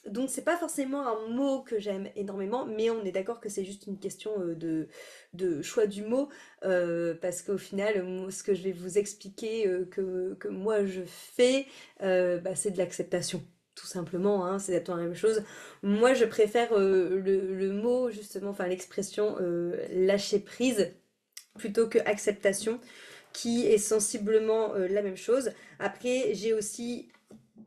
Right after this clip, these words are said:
pas mal expérimenté le mâcher, le lâcher prise. C'est pour ça que j'ai plus du mal avec ce terme-là, parce que c'est pareil, hein, euh, quand t'es, euh, au bout de ta vie, euh, que tu vis, que tu vis, euh,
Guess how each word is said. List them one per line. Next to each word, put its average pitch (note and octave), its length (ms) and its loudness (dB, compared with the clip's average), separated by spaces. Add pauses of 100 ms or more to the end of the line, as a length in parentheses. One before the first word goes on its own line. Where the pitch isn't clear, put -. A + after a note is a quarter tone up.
(140)
pas A#3 140 6
mal A#3 240 4
expérimenté A3+ 760 2
le G#3 60 0
mâcher, G3 320 -4
le G3 120 2
lâcher F#3+ 280 0
prise. A#3 280 -2
C'est - 180 -2
pour F#3 120 -4
ça G#3 140 0
que G3+ 100 -4
j'ai G3 140 -4 (640)
plus B3+ 380 2
du A#3 180 -2
mal A#3 200 2
avec F#3+ 260 0
ce - 140 -8
terme-là, G3 500 2 (300)
parce G#3 180 6
que A#3 80 2
c'est G#3+ 140 4
pareil, G#3 340 6
hein, F#3+ 200 -2
euh, F3 220 -2
quand G3+ 180 2
t'es, G#3 300 2
euh, F3+ 160 2
au G3+ 100 6
bout G3+ 140 -2
de - 120 -18
ta A#3+ 160 6
vie, B3 380 0
euh, G3+ 80 2
que G3+ 100 -2
tu G#3 260 -8
vis, G#3+ 380 -4
que G#3+ 80 -6
tu G3+ 220 -8
vis, G#3+ 320 0
euh, F3 100 2